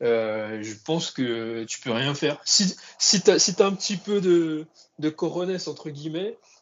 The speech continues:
eh ben, tu mets les seconds couteaux et tu les mets jusqu'à ce que, jusqu'à ce que ça pique les, les titulaires.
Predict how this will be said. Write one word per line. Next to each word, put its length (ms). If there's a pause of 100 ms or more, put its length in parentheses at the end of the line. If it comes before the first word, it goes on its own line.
eh 80
ben, 120
tu 220
mets 140
les 100
seconds 340
couteaux 460 (460)
et 80
tu 180
les 140
mets 180
jusqu'à 380
ce 120
que, 760
jusqu'à 320
ce 80
que 100
ça 200
pique 280
les, 420
les 120
titulaires. 460